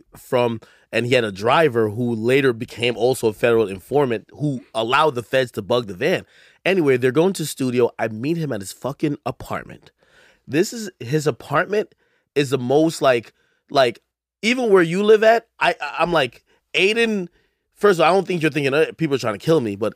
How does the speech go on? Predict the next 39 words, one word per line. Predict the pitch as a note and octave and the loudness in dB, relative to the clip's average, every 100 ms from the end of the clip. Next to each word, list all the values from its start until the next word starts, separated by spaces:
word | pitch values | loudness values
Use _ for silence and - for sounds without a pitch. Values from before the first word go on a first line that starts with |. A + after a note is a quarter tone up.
| - | -6
imagine | D3 F#3+ A3+ | -2 -2 -2
someone | F#3+ D#3 C#3 | -4 -2 -2
who's | A2 | -2
dissing | B2+ A#2+ | -4 -2
everybody | A2+ A2+ A2 | -2 0 0
in | |
the | G2+ | -2
world. | F2 D2 _ _ _ _ _ _ _ | -6 -12 _ _ _ _ _ _ _
He | - F#3 A3 | -8 -4 0
lives | A#3+ F#3+ | 0 0
across | E3 - C#3+ - | -4 -2 -2 -2
from | C#3 B2 | -4 -4
the, | G#2 _ _ | -4 _ _
from | - G#2+ | -8 -8
a | |
park | F2 - F2+ A2 - - _ - | -8 -12 -10 -10 -12 -20 _ -12
in | G#2 | -8
Brooklyn. | F#2+ G2+ B2+ D#3 _ - | -8 -6 -6 -6 _ -10
Like, | G#2 - | -10 -10
s-, | - - - _ _ _ D3+ | -18 -20 -20 _ _ _ -4
it, | D#3+ | -2
it, | E3 - D#3 | -4 -6 -6
this | F3+ | -4
is | F3+ D#3 | -2 -2
an | B2+ | -4
apartment. | - - A2 F2 - | -6 -8 -8 -10 -18
He | - | -6
lives | C3+ C#3+ | -2 -2
across | A#2 C#3+ F#3+ | 0 0 0
from | A#3 | 2
a | B3+ | -2
park | - C#3+ C3 - _ - _ | 2 0 0 -2 _ -20 _
where | C3+ | -4
random | C3+ D#3 F#3+ | 0 2 2
people | F#3+ F3+ | 2 2
are | E3+ | 2
playing | F3+ E3+ | 0 2
basketball, | C#3+ C3 A#2+ A#2 A2 G#2+ _ _ - | 2 0 -2 -4 -4 -4 _ _ -2
and | C#3 | -2